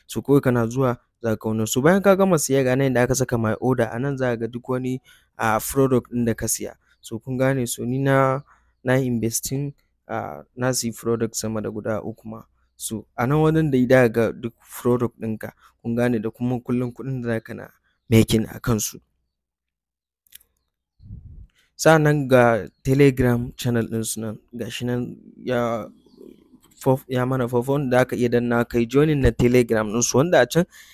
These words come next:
za ka na ganin duk wani update. Kullum da safe suna wannan,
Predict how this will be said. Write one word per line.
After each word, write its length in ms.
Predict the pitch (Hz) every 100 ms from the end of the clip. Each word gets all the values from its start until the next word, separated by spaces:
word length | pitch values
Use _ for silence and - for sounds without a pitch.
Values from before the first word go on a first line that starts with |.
| _ -
za 120 | 135
ka 120 | 139
na 120 | 120 113
ganin 320 | 117 131 131
duk 140 | 127
wani 220 | 135 135 127
update. 460 | 127 127 123 123 _ _ _
Kullum 340 | 139 151 180 180
da 540 | 156 123 117 127 -
safe 320 | 120 127 117 127
suna 460 | - 131 117 110
wannan, 460 | 107 117 143 175 208